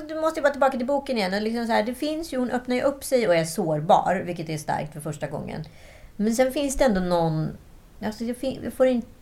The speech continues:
det, liksom, och det kanske hänger ihop med bokformen eller någonting.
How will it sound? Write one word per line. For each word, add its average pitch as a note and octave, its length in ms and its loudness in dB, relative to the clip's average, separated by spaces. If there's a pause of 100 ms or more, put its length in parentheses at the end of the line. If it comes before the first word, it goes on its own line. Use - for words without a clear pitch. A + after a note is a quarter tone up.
(360)
det, B3+ 300 4
liksom, G#3 400 0
och G3+ 60 0
det G#3 80 -4
kanske A3 220 -2
hänger G3 140 0
ihop G3+ 300 -6
med - 460 -2 (100)
bokformen F#3+ 680 2
eller F3+ 100 -8
någonting. D#3 380 -8